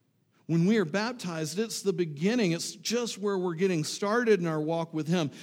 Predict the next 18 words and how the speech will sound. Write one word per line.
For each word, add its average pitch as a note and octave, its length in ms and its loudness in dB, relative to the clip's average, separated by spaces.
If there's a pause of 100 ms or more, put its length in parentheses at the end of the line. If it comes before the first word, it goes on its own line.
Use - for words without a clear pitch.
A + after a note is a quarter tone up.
(160)
He A#3+ 360 2
transforms G#3 1040 0
us E3 220 -2
to F3+ 120 -2
walk A3+ 460 -4
from E3+ 300 0
that G3 280 0
day E3+ 220 2
forward F#3+ 580 0
with D#3 160 -2
him. E3 460 2 (520)
Our B3 200 4
salvation G3+ 920 0 (440)
is G#3+ 220 4
a F#3+ 80 4
pursuit C4 840 -2
of D#3+ 220 -6
God, E3 520 0